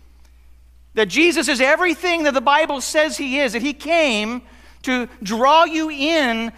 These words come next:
to salvation, into relationship, to deliver you from your sins. Maybe this morning you would think about the love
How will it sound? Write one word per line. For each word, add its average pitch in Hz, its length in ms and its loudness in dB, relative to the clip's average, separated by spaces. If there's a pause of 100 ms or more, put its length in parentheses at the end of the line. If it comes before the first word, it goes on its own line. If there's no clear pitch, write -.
to 269 100 -4
salvation, 247 680 0
into 311 260 -2
relationship, 262 960 -4 (200)
to 262 80 -8
deliver 294 400 2
you 302 180 0
from 269 180 -2
your 240 140 -2
sins. 214 880 -8 (920)
Maybe 254 260 -4
this 214 220 -8
morning 190 460 -6
you 202 300 -10
would 165 180 -12
think 202 180 -12
about 156 280 -10
the 147 60 -12
love 139 480 -12